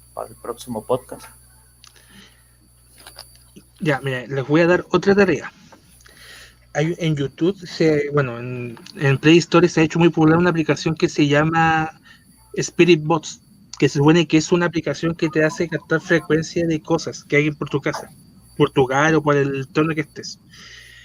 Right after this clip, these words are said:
Speaker 2: Ya, se hizo popular por el tema siguiente que se, una chica grabó y captó risas como muy demoníacas. ¿A qué voy con esto?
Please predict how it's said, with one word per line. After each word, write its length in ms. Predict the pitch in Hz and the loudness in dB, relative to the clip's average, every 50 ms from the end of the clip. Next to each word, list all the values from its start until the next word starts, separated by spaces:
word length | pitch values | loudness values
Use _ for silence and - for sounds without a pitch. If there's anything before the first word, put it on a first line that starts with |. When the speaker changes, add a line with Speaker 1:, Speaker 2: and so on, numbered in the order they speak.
| - _ - | -20 _ -8
Speaker 2:
Ya, 160 | 151 123 113 | -6 -6 -6
se 120 | - - 135 | -6 -8 -8
hizo 160 | 139 - 175 | -2 0 2
popular 420 | 175 170 156 - 151 139 143 151 - | 2 2 0 0 0 2 2 0 0
por 120 | 180 170 | 0 0
el 120 | 160 147 | 0 0
tema 200 | - - 156 165 | 0 0 0 0
siguiente 440 | 156 - 151 143 151 160 - 180 180 | 0 -2 -2 -2 -2 0 2 0 0
que 140 | - - 151 | 2 0 -4
se, 300 | - - 151 143 143 135 | -2 0 -2 0 0 0
una 200 | 139 147 160 160 | -2 -2 -2 -2
chica 280 | - - 165 151 170 170 | -2 -2 0 2 2 2
grabó 500 | 170 175 165 147 131 135 143 143 147 156 | 2 2 0 0 0 0 0 0 0 -2
y 480 | 180 190 185 175 160 156 151 147 143 131 - | -4 -6 -4 -4 -4 -4 -4 -6 -8 -8 -6
captó 320 | - 143 - - - 156 151 | -6 -6 -6 -2 0 0 2
risas 380 | 147 151 147 - - 156 147 - - | 2 0 -2 -2 -4 -6 -6 -6 -6
como 200 | - 156 151 143 | -2 -2 0 0
muy 140 | 139 147 156 | 0 0 0
demoníacas. 720 | 151 165 156 143 131 127 127 120 - - - - - - - - - - - - - - - - - - | 2 0 0 0 -2 -4 -8 -10 -12 -16 -20 -20 -20 -20 -20 -20 -20 -20 -20 -20 -20 -20 -20 -20 -14 -6
¿A 80 | - - | -4 -4
qué 140 | - - 147 | -2 2 4
voy 140 | 160 165 156 | 4 4 4
con 160 | - 180 180 | 4 2 2
esto? 320 | 170 151 - - - - | 2 0 -4 -8 -16 -16